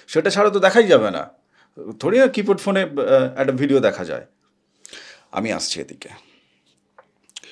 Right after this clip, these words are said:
বিষকুম্ভ যোগের বিষয় নিয়ে তো একটা জিনিস খুব ক্লিয়ার হলো, এবং thank-, thanks সেটার জন্য। কেননা মানুষের কাছে এই জায়গাগুলো, এই নলেজগুলো তাদের কাছে যাওয়া উচিত ছিল,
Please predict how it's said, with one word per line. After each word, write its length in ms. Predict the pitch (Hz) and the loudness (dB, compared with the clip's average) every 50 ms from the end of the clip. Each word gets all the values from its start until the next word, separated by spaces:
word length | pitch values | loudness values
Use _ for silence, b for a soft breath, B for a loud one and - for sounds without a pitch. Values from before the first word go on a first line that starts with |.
| b b b b b b b b _ _ _ _ _ - | b b b b b b b b _ _ _ _ _ -2
বিষকুম্ভ 460 | 117 165 196 - - 233 226 233 254 | 2 4 4 4 4 4 6 6 6
যোগের 320 | 185 175 185 180 208 208 | 6 6 8 8 8 6
বিষয় 360 | 180 170 151 - 180 185 190 180 | 6 4 2 6 6 6 6 6
নিয়ে 300 | 180 180 185 202 240 226 | 4 2 2 2 2 2
তো 460 | 220 175 165 170 175 175 - - - _ _ _ _ _ _ _ _ _ _ _ _ - | 2 4 6 6 6 6 4 0 -10 _ _ _ _ _ _ _ _ _ _ _ _ 0
একটা 240 | 147 156 - 208 | 0 2 4 2
জিনিস 240 | 202 233 247 220 - | 4 4 4 2 2
খুব 200 | - - 214 214 - | 2 0 0 2 4
ক্লিয়ার 300 | 160 165 180 190 180 151 | 6 8 8 8 8 8
হলো, 300 | 131 131 156 214 226 - | 6 6 4 4 2 2
এবং 200 | 139 143 147 147 | 2 2 2 2
thank-, 560 | 143 151 160 165 160 - - - - - - 160 | 2 2 0 0 0 -6 -16 -20 -20 -10 -4 -2
thanks 260 | 160 165 160 - 113 | -2 -2 -2 -4 -2
সেটার 300 | - - 143 135 135 117 | 2 2 4 4 4 2
জন্য। 460 | 110 120 117 113 139 185 185 - - _ _ _ _ _ _ _ _ _ _ _ _ _ _ _ _ _ _ _ _ _ _ - | 2 -2 -2 0 -2 -2 -4 -8 -14 _ _ _ _ _ _ _ _ _ _ _ _ _ _ _ _ _ _ _ _ _ _ 0
কেননা 300 | - 196 214 214 247 240 | 4 4 6 6 6 6
মানুষের 560 | 147 127 135 131 143 180 196 196 - 233 226 | 6 6 6 6 6 6 4 4 4 4 4
কাছে 260 | 226 226 214 - 240 | 4 4 2 4 4
এই 260 | 214 - 151 165 190 | 4 4 4 4 4
জায়গাগুলো, 640 | 175 156 170 151 151 160 160 190 185 180 202 208 190 | 4 4 4 6 6 6 4 2 2 4 6 6 6
এই 160 | 156 165 175 | 6 6 4
নলেজগুলো 540 | 170 151 143 143 160 160 156 160 180 185 180 | 4 6 6 6 6 4 2 0 2 2 4
তাদের 260 | - 156 143 160 160 | 4 6 4 4 4
কাছে 220 | 165 170 165 175 | 2 2 0 2
যাওয়া 200 | 143 131 131 135 | 4 6 6 6
উচিত 280 | 127 110 104 107 104 98 | 6 4 2 -4 -8 -8
ছিল, 320 | - - - 92 76 - | -8 -10 -10 -10 -12 -16